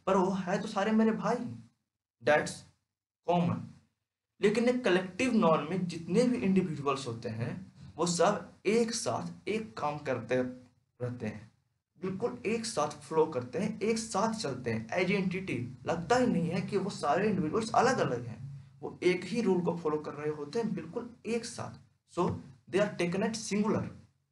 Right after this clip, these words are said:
like an army of soldiers। Soldiers हालांकि individually बहुत अलग अलग हैं, common नाउन, लेकिन उन सारे soldiers को एक ही rule बांधती है, और जब वो rule बांधती है तो वो march करते हैं as an army। Judges,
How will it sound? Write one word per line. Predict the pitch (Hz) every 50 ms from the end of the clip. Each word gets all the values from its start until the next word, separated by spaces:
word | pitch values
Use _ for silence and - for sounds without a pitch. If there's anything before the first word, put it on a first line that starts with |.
| _ _ _ _ _ _ _ _ _ -
like | 139 135 120 113 113 - - - - - _ _ _ _ _ _ _ _ _ _ _ -
an | 151 151 151 - -
army | 139 147 160 170 190 208 208
of | 196 185 180 -
soldiers। | - 151 147 151 135 120 107 110 - - - - - _ _ _ _ _ _ _ -
Soldiers | - 123 127 127 127 - - - -
हालांकि | - 123 117 113 113 113 117 196
individually | 180 165 170 143 139 139 151 180 185
बहुत | 139 117 120 214 208 185
अलग | 147 139 123
अलग | 117 110 110 110
हैं, | 110 110 - - _ -
common | 127 143 156 165 165 160
नाउन, | 156 151 156 160 - - - - _ _ -
लेकिन | 143 151 147 170
उन | 170 170 165
सारे | 170 160 151 165 190 202
soldiers | - - 170 156 147 147 170 170 -
को | - 202 - - -
एक | 147 156 151 -
ही | - 180 185
rule | 170 170 160 135
बांधती | 123 127 127 127 127 127 151 151
है, | 151 156 156 160 - - _ - -
और | 120 117
जब | 120 135 127
वो | 127 127
rule | 127 123 139 143 131 113 113 110
बांधती | 120 120 127 131 127 - - 190 196
है | 170 - 131 147 175
तो | - - - _ _ _ 117
वो | 117 113
march | 110 110 127 143 165 175 170
करते | - 160 156 - - - 185
हैं | 208 202 - -
as | 131 123 131 131
an | - - - 131
army। | 139 160 170 147 127 113 110 110 - - - - _ _ _ _ _ _ 117
Judges, | 117 170 170 175 143 113 - -